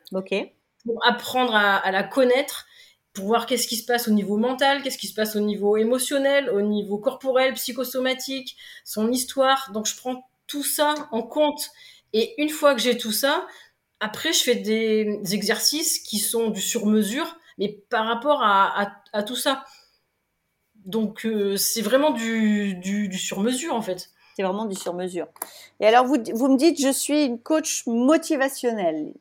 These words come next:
Speaker 1: Il y a pas très longtemps, j'ai un thérapeute qui m'a expliqué qu'il y avait une différence entre la motivation et la volonté.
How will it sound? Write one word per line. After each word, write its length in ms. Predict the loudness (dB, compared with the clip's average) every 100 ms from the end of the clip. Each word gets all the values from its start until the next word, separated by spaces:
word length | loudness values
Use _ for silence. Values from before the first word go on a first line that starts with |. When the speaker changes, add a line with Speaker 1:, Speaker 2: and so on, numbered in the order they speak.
| -2
Speaker 1:
Il 60 |
y 40 | 0
a 60 |
pas 140 | 2 0
très 220 | 2 2
longtemps, 540 | 2 2 2 2 0 -4 -20 -20 _ _
j'ai 100 | 0
un 140 | 0 4
thérapeute 520 | 6 6 4 0 -4
qui 160 | -6
m'a 80 | -6
expliqué 460 | -6 -8 -6 -4 -2
qu'il 120 | 0
y 40 |
avait 160 | 2 0
une 180 | 0 -4
différence 560 | -6 0 0 2 -4
entre 240 | -6 -6 0
la 140 | 0
motivation 760 | 2 -2 -2 -4 -4 -4 -6 -4
et 100 | 0
la 120 | 0
volonté. 560 | 2 0 0 -4 -4